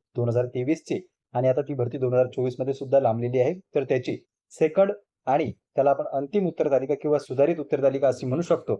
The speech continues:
ती आजच प्रसिद्ध करण्यात आलेली आहे. आणि तुम्ही जर अद्याप चेक केलेली नसेल, तर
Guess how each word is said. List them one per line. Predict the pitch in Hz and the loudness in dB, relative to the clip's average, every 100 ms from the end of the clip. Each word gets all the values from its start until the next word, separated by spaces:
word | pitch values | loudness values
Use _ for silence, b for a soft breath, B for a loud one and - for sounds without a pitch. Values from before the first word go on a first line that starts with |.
| _ | _
ती | _ _ - 196 143 | _ _ -4 -2 2
आजच | 131 143 180 - - | 2 4 2 0 -4
प्रसिद्ध | 139 131 170 180 | -4 0 2 2
करण्यात | 180 139 139 - | 2 2 0 0
आलेली | 123 120 127 | -2 0 2
आहे. | 120 131 139 - _ _ | 2 2 -2 -10 _ _
आणि | 117 123 | -2 -2
तुम्ही | 131 143 165 | -2 -2 2
जर | 180 | 4
अद्याप | 156 156 | 6 4
चेक | 156 151 - | 0 -4 -2
केलेली | 147 143 | -2 0
नसेल, | 165 165 120 - _ - | 0 2 -2 -2 _ 2
तर | 175 | 2